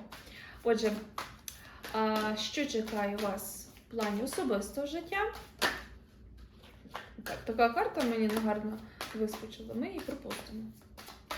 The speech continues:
В сфері особистого життя, що вас чекає? Ну, будете над чимось роз-, роздумувати.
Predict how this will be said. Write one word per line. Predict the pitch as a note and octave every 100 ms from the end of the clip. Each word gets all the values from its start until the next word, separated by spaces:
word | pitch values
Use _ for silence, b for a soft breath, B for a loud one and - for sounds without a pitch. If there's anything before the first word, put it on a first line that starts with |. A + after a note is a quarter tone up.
| - - B B B B B B - -
В |
сфері | - F4 G#4
особистого | E4 - A3 C4 A#3 A3
життя, | G#3+ G#3 G#3 - - -
що | - A3
вас | A3
чекає? | - - A3+ B3 C4 - B B D4+
Ну, | E4+
будете | A#3+ C#4 C#4 A#3
над | A3
чимось | A#3+ A#3 A#3 -
роз-, | A3+ A3 A3 - - -
роздумувати. | A3+ A3+ A3 D#4+ F4+ D4+ C#4+ G#3+